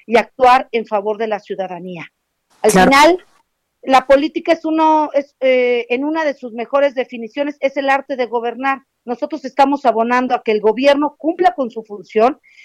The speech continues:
Speaker 1: y que las y los mexicanos sobrevivamos a este terrible momento. Y exigir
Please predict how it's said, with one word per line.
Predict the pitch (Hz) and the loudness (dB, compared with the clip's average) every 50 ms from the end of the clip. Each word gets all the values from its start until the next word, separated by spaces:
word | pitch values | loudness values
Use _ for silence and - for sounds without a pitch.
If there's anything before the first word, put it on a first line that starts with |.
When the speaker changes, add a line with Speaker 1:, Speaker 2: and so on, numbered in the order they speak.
| - - - | -20 -10 -10
Speaker 1:
y | 254 - | -8 0
que | - 254 | 4 4
las | 254 262 277 277 277 302 | 6 6 6 4 2 0
y | 277 | -2
los | 247 240 240 | -2 -2 -2
mexicanos | 233 208 - 214 _ - 240 247 254 269 262 _ | -4 -14 -16 -16 _ -2 -2 -2 -2 -6 -12 _
sobrevivamos | _ _ - 226 202 208 202 214 214 196 220 220 226 226 233 226 226 _ - | _ _ -12 -12 -10 -10 -8 -8 -4 -2 -2 -2 -2 -4 -8 -10 _ _ -8
a | 208 208 214 | -6 -4 -4
este | 214 214 _ - 226 - _ _ | -6 -8 _ -8 -8 -8 _ _
terrible | - 233 220 208 202 233 226 190 214 226 214 202 _ - | -6 -6 -6 -4 -6 -8 -8 -6 -6 -6 -6 -6 _ -10
momento. | 220 226 220 226 214 202 185 180 - 185 180 _ _ - - - - - | -10 -10 -8 -8 -8 -10 -10 -10 -10 -12 -12 _ _ -20 -20 -16 0 4
Y | 302 339 381 427 440 - - - | 6 8 8 8 6 4 4 2
exigir | 285 269 - - 285 247 - - 269 294 302 294 - | 2 2 2 -2 -8 -8 -8 -6 -4 -4 -4 -4 -8